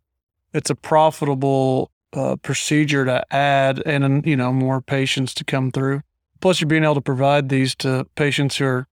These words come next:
sick and, uh, immunocompromised in an outpatient setting instead of having to go to the hospital. So it makes sense on that,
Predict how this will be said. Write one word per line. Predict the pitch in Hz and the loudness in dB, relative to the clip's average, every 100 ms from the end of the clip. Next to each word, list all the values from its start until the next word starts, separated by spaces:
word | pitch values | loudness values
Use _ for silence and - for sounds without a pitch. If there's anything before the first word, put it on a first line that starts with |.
| - | -12
sick | - 156 151 139 - - _ | -4 2 2 2 -4 -14 _
and, | 139 135 131 135 - | -2 0 0 0 -2
uh, | 131 127 127 135 | 0 0 -2 -4
immunocompromised | - 143 151 143 - 143 151 143 131 135 127 135 | 0 2 4 2 0 -2 0 0 2 2 0 0
in | |
an | 131 | 2
outpatient | 139 139 - 139 135 135 117 | 2 0 0 0 0 -2 -4
setting | - 147 143 | 0 2 2
instead | 135 135 127 | 0 0 0
of | |
having | 135 131 | 0 0
to | 127 | 0
go | 131 | 0
to | 123 | 0
the | |
hospital. | 120 131 143 131 120 | 0 0 -2 -4 -6
So | 143 139 | -4 -4
it | 143 | -2
makes | 135 - | -4 -4
sense | - 139 - | -2 -2 -2
on | 131 | -2
that, | 131 135 | 0 -2